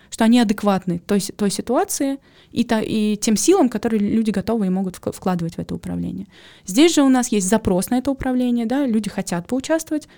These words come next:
а средств для этого институтов нету, потому что институт, он как бы не успел отреагировать еще на, э,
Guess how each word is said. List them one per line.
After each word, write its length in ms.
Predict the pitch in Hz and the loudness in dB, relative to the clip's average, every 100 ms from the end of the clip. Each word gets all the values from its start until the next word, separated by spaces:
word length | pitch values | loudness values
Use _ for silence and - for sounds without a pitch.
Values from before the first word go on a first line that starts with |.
| - - | -20 -14
а 120 | - 220 | -4 -2
средств 320 | 269 339 277 | 0 0 2
для 120 | 254 | 0
этого 160 | 240 220 | 0 0
институтов 760 | 254 240 - 240 233 196 175 - | 2 2 2 0 0 0 -4 0
нету, 320 | 214 190 180 | 0 0 -4
потому 280 | - 185 196 | -4 -2 -2
что 160 | - | -2
институт, 420 | 202 196 208 330 294 | -4 -4 -4 -2 0
он 140 | 247 | 0
как 160 | 240 214 | 0 0
бы 80 | |
не 140 | 208 214 | 0 0
успел 240 | - 247 | 2 0
отреагировать 600 | 220 196 185 226 208 196 | 2 -2 -2 0 0 -2
еще 220 | - - 190 | -6 -4 -2
на, 480 | 185 196 190 180 175 - _ _ - | -2 -2 -2 -4 -8 -20 _ _ -4
э, 380 | 202 196 190 | 0 0 0